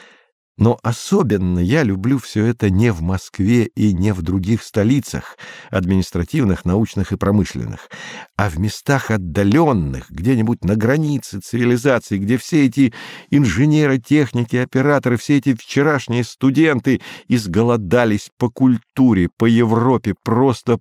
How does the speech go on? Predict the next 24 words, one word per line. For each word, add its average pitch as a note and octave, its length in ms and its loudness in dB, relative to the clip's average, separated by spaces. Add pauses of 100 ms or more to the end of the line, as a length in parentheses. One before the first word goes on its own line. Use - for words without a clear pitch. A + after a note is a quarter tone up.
(120)
по B2+ 320 2
интеллигентному G2+ 1300 0
разговору. D#2+ 880 -4 (960)
И B2 100 2
я, D#3 180 2
конечно, F2+ 420 -2
дал B2+ 300 0
Косте - 340 -6
согласие, G2 720 -2 (420)
выяснил A#2 520 2
у G#2 40 4
него, G#2 400 2 (160)
когда G2 360 0
отлёт, C#3 440 0
кто - 220 -2
ещё F2+ 240 -2
включён G2 460 0
в D#2+ 120 -4
бригаду A#2 540 0
и A2+ 60 2
где G2 220 0
нас G#2 180 0
будут G2 420 -4
инструктировать, C#3 880 0